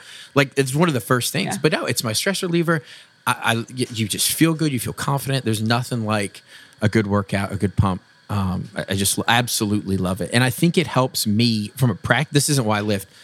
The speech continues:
Speaker 1: but from a practical level, I think it helps me connect with a lot of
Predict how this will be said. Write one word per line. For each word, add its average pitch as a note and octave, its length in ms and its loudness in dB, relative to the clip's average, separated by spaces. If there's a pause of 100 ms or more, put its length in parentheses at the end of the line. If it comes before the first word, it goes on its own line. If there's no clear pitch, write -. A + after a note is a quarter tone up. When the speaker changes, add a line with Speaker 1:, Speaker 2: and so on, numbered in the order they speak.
(100)
Speaker 1:
but D#3 80 2
from E3 100 4
a C#3+ 60 4
practical E3+ 360 2
level, A2+ 300 0
I A#2 60 0
think C3 120 0
it B2 40 0
helps B2 200 0
me A#2 60 -2
connect G#2 320 -6
with G#2+ 120 -10
a - 40 -4
lot G2+ 220 -2
of F2 200 -8